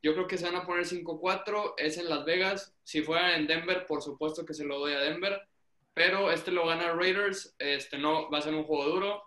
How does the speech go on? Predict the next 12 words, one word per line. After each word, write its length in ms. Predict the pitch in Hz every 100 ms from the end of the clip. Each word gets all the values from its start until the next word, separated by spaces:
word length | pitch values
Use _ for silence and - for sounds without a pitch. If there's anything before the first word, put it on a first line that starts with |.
| _ _ _ _
pero 260 | - 147 160
yo 100 | 156
creo 140 | 160
que 80 | 160
Derek 300 | 156 156 156
Carr 200 | 156 160
logra 280 | 156 139 151
descifrar 420 | 151 147 143 147
la 140 | 147 139
defensa 400 | 127 135 135 143
de 100 | 135
Broncos. 600 | 127 127 117 117 -